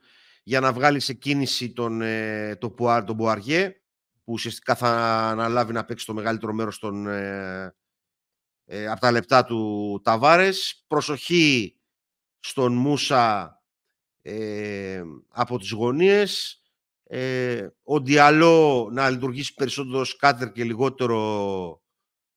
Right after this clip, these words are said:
ως δημιουργός και ως παίχτης που, ένας ακόμα που κάνει τρίπλα. Ε, όλα τα μάτσα απέναντι στη Real είναι δύσκολα. Η Real από την άλλη μεριά θα βάλει εκεί τον Γκοζέρ πάνω στο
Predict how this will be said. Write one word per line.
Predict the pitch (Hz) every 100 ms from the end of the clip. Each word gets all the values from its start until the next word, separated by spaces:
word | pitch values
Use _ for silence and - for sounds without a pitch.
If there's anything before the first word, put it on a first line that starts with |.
| _
ως | 113 110 - - -
δημιουργός | 98 104 104 101 113 -
και | 104
ως | 104 101 - - - - - _ _ _ -
παίχτης | 117 - -
που, | 98 -
ένας | 123 123 120
ακόμα | - 120 113
που | -
κάνει | 113 107
τρίπλα. | 110 170 202 208 208 _ _ _ _ _ _ _ _ _ _ _ _ _ _ _
Ε, | 170 170 170 165 170 170 _ - - - -
όλα | 214 220 180
τα | 180
μάτσα | 180 175
απέναντι | 160 147
στη | - 151
Real | 151 151
είναι | 143
δύσκολα. | 139 196 - 226 233 240 233 - _
Η | 185
Real | 185 208 208
από | 185 180
την | 170 190
άλλη | 185
μεριά | 180 156 185 180 175 165 160
θα | 156 165
βάλει | 160 170 143
εκεί | 135 143
τον | 135 110
Γκοζέρ | 131 123 127 139 127
πάνω | 131 123
στο | 113 120 120